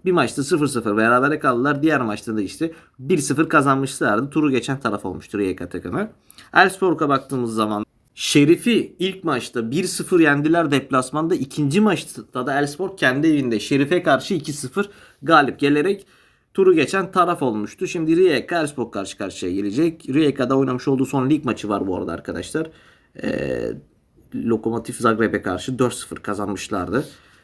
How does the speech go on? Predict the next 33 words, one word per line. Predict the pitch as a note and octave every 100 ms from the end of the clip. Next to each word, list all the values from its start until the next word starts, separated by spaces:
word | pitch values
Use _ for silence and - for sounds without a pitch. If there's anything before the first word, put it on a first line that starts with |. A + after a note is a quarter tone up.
| _
Sevgili | - G2 F#2+ F2+
dostlar, | F2+ F#2 B2+ C3+ A2
lige | A2 G#2
de |
iyi | G#2+ A#2+
bir | G2+
başlangıç | F#2 - F#2+ E2+ F2
yaptı. | E2+ - F3+ -
Yani | - E3+ F3
kendi | A3+ G#3 G#3 G#3
evinde | E3 D3+
Elfsborg | D#3 D3+ E3+ E3
da | F3 D#3+
böyle | D#3+
zaten | D3+ D3+ C#3+ E3 - - _ -
daha | C#3 C#3+
çok | E3 C#3
gol | D#3
atıp | D3+ D3 D#3
gol | D#3
yemesini | D3+ D3 C#3+ E3
seven | D#3+ D3 C#3
bir | A#2
takım. | G#2+ C3
Ama | C#3+ C3+
Rijeka | D3+ D#3+ D#3+ C3+
da |
şimdi | C3 D3 C3+
yani | B2+ B2+
Avrupa | C3 C#3 D#3
Ligi | C#3 C3
maçı | C#3 B2 -
bu. | A2 D#3+